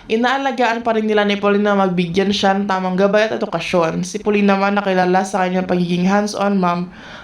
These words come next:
ay todo support sa kanyang anak. Sisiguraduhin niyang bibigyan ng balanseng buhay si Tali. "Gusto namin lumaki si Tali na may balanseng buhay, marunong sa eskwelahan, pero marunong ding mag-enjoy," ani ni Pauline.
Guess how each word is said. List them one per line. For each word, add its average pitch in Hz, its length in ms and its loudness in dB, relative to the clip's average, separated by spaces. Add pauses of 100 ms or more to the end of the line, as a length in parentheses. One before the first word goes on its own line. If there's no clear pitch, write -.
(160)
ay 220 80 0
todo 220 320 2
support 214 320 0
sa 208 160 -4
kanyang 190 380 0
anak. 170 340 -4
Sisiguraduhin 190 720 2
niyang 208 160 4
bibigyan 185 480 2
ng 185 140 0
balanseng 180 500 0
buhay 202 320 2
si 208 160 -4
Tali. 170 560 -4 (400)
"Gusto 220 240 0
namin 226 240 2
lumaki 208 400 0
si 202 80 -4
Tali 196 320 0
na 190 80 2
may 185 160 2
balanseng 180 540 2
buhay, 202 400 4
marunong 190 340 0
sa 180 160 -2
eskwelahan, 185 720 0 (340)
pero 247 240 4
marunong 226 380 2
ding 202 180 4
mag-enjoy," 175 600 2
ani 170 260 -2
ni 170 140 -2
Pauline. 175 560 0